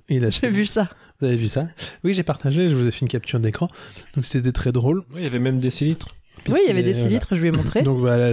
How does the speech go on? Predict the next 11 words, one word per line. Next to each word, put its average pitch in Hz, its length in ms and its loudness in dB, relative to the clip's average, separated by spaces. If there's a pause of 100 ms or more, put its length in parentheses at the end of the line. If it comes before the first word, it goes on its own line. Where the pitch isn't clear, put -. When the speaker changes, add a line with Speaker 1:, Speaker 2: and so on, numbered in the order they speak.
(120)
Speaker 1:
allez 135 180 2
suivre - 240 -4
Twitter 131 400 -2
sur, 113 240 -2
euh, 110 160 2
Gauthier, 117 320 -2
ou 147 80 2
l'inverse, 123 420 0
Gauthier 123 260 0
sur 117 140 0
Twitter. 120 320 0